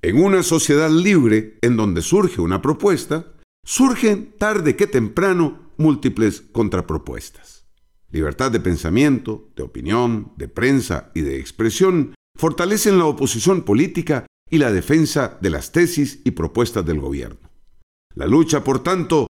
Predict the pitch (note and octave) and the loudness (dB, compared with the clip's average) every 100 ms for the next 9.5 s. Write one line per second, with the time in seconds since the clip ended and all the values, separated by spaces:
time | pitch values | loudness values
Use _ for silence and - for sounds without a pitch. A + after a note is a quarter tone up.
0 | _ - D#3 F3 C3 C#3 G#2+ - G3 F#3 | _ 0 2 2 2 0 0 0 2 4
1 | C#3+ G#2 F#2 - F3 F#3+ D3 A2+ A2+ C#3+ | 4 4 0 0 2 4 2 2 0 0
2 | F3 F3 B3 G3+ G#2+ - _ _ - F#3 | 0 0 0 2 0 -2 _ _ -4 0
3 | A#3+ B3 G#3+ D#3 D#3 A#2+ G#3+ B3 G3+ E2+ | 2 2 0 2 0 0 0 0 0 -4
4 | - _ _ _ _ _ A#2+ A#2+ F#2+ D#2 | -6 _ _ _ _ _ -2 2 2 0
5 | D2 C3+ E3 D#3 B2+ B2+ A2 - F2+ G2+ | 0 0 2 2 0 -2 -2 -2 0 2
6 | G3 G#3 F3 C3 - B2 - F#3+ G3 D#3+ | 4 6 4 2 0 -2 0 0 2 0
7 | - - F#3+ - - C3 B2+ A2+ - G2+ | -2 0 0 0 -4 -2 0 0 0 -2
8 | G2 G#3+ G3 C3 C3 F3+ - G#2+ G#2+ - | 0 0 2 2 2 0 0 0 0 0
9 | A#2 F3+ F#3 A3 | -2 0 -2 -2